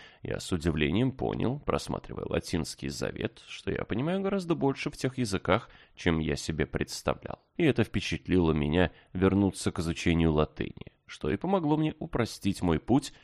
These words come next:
в изучении тех других языков. Эти обстоятельства заставили меня задуматься о том, что в нашей общей методике обучения языкам есть определённая непоследовательность. Нам говорят, что сначала следует начинать с латыни, и, изучив её как следует, нам будет проще усваивать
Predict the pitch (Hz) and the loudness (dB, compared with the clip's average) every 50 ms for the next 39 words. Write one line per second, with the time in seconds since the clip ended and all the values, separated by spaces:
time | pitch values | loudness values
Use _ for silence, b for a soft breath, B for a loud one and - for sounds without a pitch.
0 | b b b - 139 107 90 80 - - - 101 110 98 82 76 - - - 87 | b b b 2 2 4 4 2 0 -2 -2 0 2 2 2 2 0 0 0 0
1 | 85 - - b b b - - 90 80 82 78 71 65 76 - - - 64 - | 0 0 -4 b b b -4 0 2 2 2 2 0 -2 -6 -8 -8 -8 -10 -10
2 | - - - - - - - _ _ _ _ - 165 - 156 135 - - - 135 | -10 -12 -12 -14 -16 -16 -20 _ _ _ _ 0 4 6 4 4 4 2 2 4
3 | 123 113 - 113 95 - - - 113 95 85 92 - - 110 104 95 87 87 87 | 4 4 2 -2 -4 -4 -4 -2 -2 0 0 0 0 2 2 4 4 4 4 4
4 | 87 90 90 82 87 92 90 90 92 80 - - - - - - - - - 101 | 4 2 2 4 4 2 4 4 2 2 0 -2 -6 -6 -6 -4 -4 -2 2 2
5 | 101 90 - - - - 62 - - 78 101 117 - - 110 113 107 - - - | 2 2 0 -2 -4 -4 -4 -2 0 0 0 0 2 2 0 0 0 0 -2 0
6 | 104 98 92 - 113 107 82 80 - 90 80 82 87 - - - 98 90 90 87 | 0 0 0 0 0 0 -2 0 0 0 0 0 0 -2 -2 0 0 2 2 2
7 | 87 78 87 85 - 92 87 85 82 B B B B B - 95 87 - - - | 2 0 -2 2 4 4 4 4 2 B B B B B -2 -2 -2 -2 0 0
8 | 110 - 101 98 - - 98 117 120 107 101 98 98 95 - 98 98 - - 92 | 2 2 4 4 4 4 4 4 4 4 4 4 2 2 2 0 -2 0 0 0
9 | 80 - - - - - - - - - - - - - - - - _ _ - | -2 -2 -2 -8 -14 -12 -14 -14 -12 -12 -14 -14 -14 -16 -18 -20 -20 _ _ 2
10 | 85 78 78 73 80 76 71 65 62 - - - - 78 76 - - 64 - - | 4 4 4 6 6 6 6 4 2 0 -4 -6 -6 -6 -6 -4 -4 -6 -4 -4
11 | - - 69 87 - - - 69 60 76 90 95 - - 90 - - - 80 90 | -4 -4 -4 -4 -4 -4 -2 -2 -2 0 -2 -2 0 -2 -2 -2 -2 -2 -2 -2
12 | - - - 123 151 175 - - - - - - - - - - b b b b | -2 -2 0 0 0 0 0 -2 -4 -4 -4 -6 -10 -14 -16 -18 b b b b
13 | b - 87 82 80 69 78 71 - - - 67 67 - 71 62 50 - - - | b 0 2 2 2 2 0 -2 -4 -4 -6 -6 -6 -4 -4 -6 -4 -6 -8 -10
14 | - - - - - 69 50 50 - - - 120 151 - - - - - 185 202 | -10 -10 -8 -6 -4 -4 -4 -4 -4 -4 -4 -4 -6 -6 -12 -14 -6 -2 -2 0
15 | 196 185 185 175 151 160 156 - - - 139 135 127 113 - - 123 110 - - | 0 0 0 0 0 0 -2 -2 -4 0 2 2 2 2 0 -2 -2 -2 -4 -2
16 | - 107 110 104 98 101 - - - | 2 2 4 4 4 2 0 -2 -6